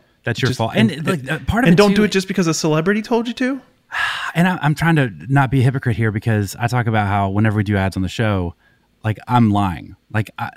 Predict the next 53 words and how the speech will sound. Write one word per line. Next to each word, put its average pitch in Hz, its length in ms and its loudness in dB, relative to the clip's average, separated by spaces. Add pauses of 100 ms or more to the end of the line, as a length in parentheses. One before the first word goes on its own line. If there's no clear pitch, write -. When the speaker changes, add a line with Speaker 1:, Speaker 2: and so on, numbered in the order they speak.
(160)
Speaker 1:
you 131 180 0
cannot 123 300 2
take 113 180 0
what 104 100 0
I'm 92 100 0
saying 101 220 -2
at 90 60 -6
face 95 160 -4
value 123 240 0
because 92 200 -4
I'm 92 80 -4
being 90 180 -4
paid 90 180 -6
to 85 80 -8
say 107 200 -4
this. - 180 -10
So 98 220 -6
obviously 107 360 -2
there's 92 180 -2
no 95 120 -2
honor 98 280 0
in 82 100 -2
that. 76 300 -10 (260)
This 113 140 0
is 110 80 -2
an 98 60 0
exchange 98 640 0
of 101 180 -4
I 107 200 -2
create 104 220 -2
a 90 40 -2
value. 87 460 -2 (260)
They 113 100 -2
give 98 200 -2
me 98 80 0
money 98 240 2
for 92 160 -8
that 82 160 -8
value. 98 440 -6 (380)
Um, 98 540 -2
and 117 100 2
I 107 80 2
assume 170 400 2
people 117 260 0
understand 110 440 0
that 92 100 -2
that's 101 300 -4
true, 131 240 0
but 104 100 0
I 104 60 4
know 107 140 2
people 92 220 -8
don't. 98 300 -2